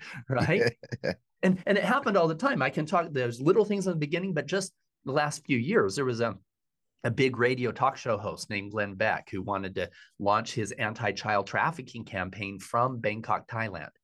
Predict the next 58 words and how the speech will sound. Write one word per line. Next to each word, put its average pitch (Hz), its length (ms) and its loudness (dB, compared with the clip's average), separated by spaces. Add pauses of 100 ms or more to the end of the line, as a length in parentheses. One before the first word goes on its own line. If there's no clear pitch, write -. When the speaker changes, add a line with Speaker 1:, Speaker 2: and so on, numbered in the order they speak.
(400)
Speaker 1:
And 147 80 4
it 160 60 4
was 175 100 0
gonna 185 160 -2
cost 156 320 -2
a 131 60 -4
hundred 190 500 -6
thousand 147 380 0
dollars 98 400 2
to 107 80 -14
get 98 160 -4
him 175 240 0
and 113 100 -2
his 95 160 -8
whole 85 140 -4
team 185 320 0
and 110 100 2
all 143 160 6
of 135 80 0
this 104 160 -6
stuff 165 320 0 (200)
to - 40 -2
be 143 80 2
able 127 160 2
to 123 80 -2
do 170 140 2
it. 143 80 0
Now, 139 140 -4
he - 140 -14
had 170 140 -6
such - 380 -6
a 190 40 8
huge 185 300 -2
audience 143 560 0 (320)
that 151 140 2
we 139 160 0
knew 208 640 2 (260)
that 135 140 2
we 123 140 0
needed 143 400 0
to 127 100 -4
get 117 200 2
those 117 220 0
people 113 320 -2
to 101 140 -4
see 120 340 -2
firsthand 107 580 -2
what 92 140 -4
was 95 140 -12
going 87 280 -10
on. 78 140 -10 (220)
It 135 60 2
would 127 120 0
make 120 220 -4
a 113 40 -6
huge 127 420 -4
impact. 95 560 -8 (380)
But 143 280 2